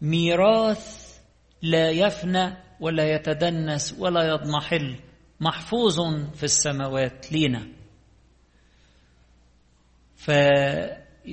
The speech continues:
والقديس بولس الرسول يقول: "ونحن قابلون ملكوتا لا يتزعزع، ليكن عندنا شكر به نخدم الله خدمة مرضية". في خدمة هنا يعني العبادة.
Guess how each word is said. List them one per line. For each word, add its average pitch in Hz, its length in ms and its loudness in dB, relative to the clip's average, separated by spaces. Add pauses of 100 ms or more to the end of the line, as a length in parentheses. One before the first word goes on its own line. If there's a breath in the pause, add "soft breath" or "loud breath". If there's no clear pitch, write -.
(100)
والقديس 151 460 -4
بولس 165 340 -4
الرسول 160 420 -2
يقول: 175 340 -2
"ونحن 196 540 0
قابلون 175 920 2
ملكوتا 156 680 -2
لا 165 440 2
يتزعزع، 139 880 0 (340 loud breath)
ليكن 156 440 2
عندنا 147 520 0
شكر 143 580 -2
به 135 440 -4 (260 loud breath)
نخدم 156 460 -2
الله 139 400 0
خدمة 143 480 -8
مرضية". 135 480 -4
في - 100 -12
خدمة 143 340 -8
هنا 143 100 -4
يعني 127 240 -4
العبادة. 131 500 -4